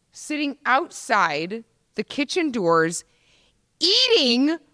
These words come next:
road salt. Now, the bad behavior was not the child. This child didn't know that salt was delicious.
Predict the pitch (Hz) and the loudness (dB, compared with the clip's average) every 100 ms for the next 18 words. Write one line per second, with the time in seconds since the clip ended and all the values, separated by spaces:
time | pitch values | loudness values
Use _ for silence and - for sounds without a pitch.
0 | _ - 247 285 330 339 339 330 214 220 | _ -6 0 4 6 6 6 4 2 -4
1 | - 277 196 147 85 - - - _ _ | 0 4 4 2 -2 -12 -12 -14 _ _
2 | _ 220 220 170 98 - _ _ _ _ | _ -4 0 0 -4 -12 _ _ _ _
3 | _ _ _ _ _ _ _ 202 247 294 | _ _ _ _ _ _ _ -4 0 2
4 | 262 277 254 226 208 214 190 - - 160 | 2 0 -2 -2 -4 -2 -2 -4 -6 -4
5 | 73 50 - _ _ _ _ 262 320 - | -4 -8 -16 _ _ _ _ -10 -8 -2
6 | 160 143 143 156 151 165 226 240 202 - | 0 0 -2 -4 -2 -2 -2 0 0 0
7 | 180 202 226 208 220 202 143 - 151 165 | -4 -4 -6 -10 -8 -4 -4 -4 -4 -6
8 | - - | -12 -18